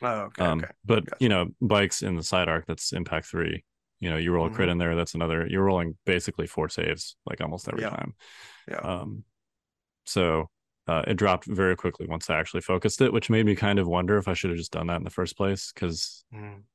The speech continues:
Speaker 2: you know, he
Speaker 1: And
Speaker 2: doesn't have
Speaker 1: flip
Speaker 2: any
Speaker 1: Palp's
Speaker 2: repair
Speaker 1: token,
Speaker 2: bots on his
Speaker 1: or flip
Speaker 2: list, like
Speaker 1: Vader's token over. Yeah.
Speaker 2: Right. Um, but anyway, uh, it ended up working out. I had, uh, at the end of the game, I had my hostage in my zone, which is two points, and he had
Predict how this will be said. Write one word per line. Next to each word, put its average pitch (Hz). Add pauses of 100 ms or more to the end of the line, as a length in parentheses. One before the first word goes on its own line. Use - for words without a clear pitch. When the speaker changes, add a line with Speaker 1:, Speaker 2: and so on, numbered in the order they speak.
Speaker 2:
you 104
know, 90
he 95
Speaker 1:
And 101
Speaker 2:
doesn't 98
have 95
Speaker 1:
flip 90
Speaker 2:
any 90
Speaker 1:
Palp's 85
Speaker 2:
repair 107
Speaker 1:
token, 95
Speaker 2:
bots 85
on 87
his 87
Speaker 1:
or 123
flip 85
Speaker 2:
list, -
like 90
Speaker 1:
Vader's 107
token 113
over. 120
Yeah. 113
Speaker 2:
Right. 90 (720)
Um, 80 (120)
but 101 (240)
anyway, 82 (800)
uh, - (160)
it 117
ended 117
up 110
working 107
out. 101
I 101
had, 92 (120)
uh, 92
at 95
the 98
end 92
of -
the 92
game, 87
I 85
had 87
my 87
hostage 87
in 90
my 87
zone, 85
which 87
is 90
two 87
points, 80
and 87
he 90
had 82